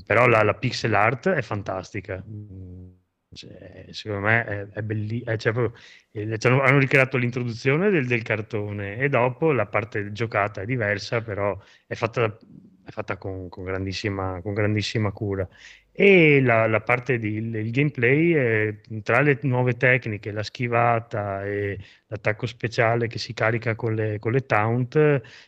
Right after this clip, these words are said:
è un macello a schermo. A un certo punto c'era Casey Jones con la mazza che, che faceva ruotare. Io ancora fa-, cioè, mm,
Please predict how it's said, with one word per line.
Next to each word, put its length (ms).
è 300
un 100
macello 380
a 20
schermo. 360
A 40
un 40
certo 240
punto 240
c'era 300
Casey 280
Jones 500
con 80
la 80
mazza 480
che, 340
che 80
faceva 380
ruotare. 580
Io 100
ancora 300
fa-, 220
cioè, 200
mm, 340